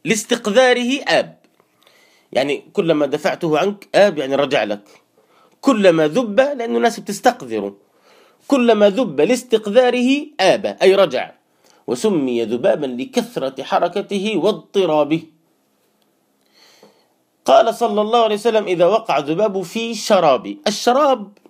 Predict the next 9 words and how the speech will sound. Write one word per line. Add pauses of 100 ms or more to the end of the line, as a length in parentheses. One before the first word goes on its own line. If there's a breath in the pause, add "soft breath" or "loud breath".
(200)
قد
يكون
شراب
ماء
أو
لبن
أو
مرق. (1400)
قال: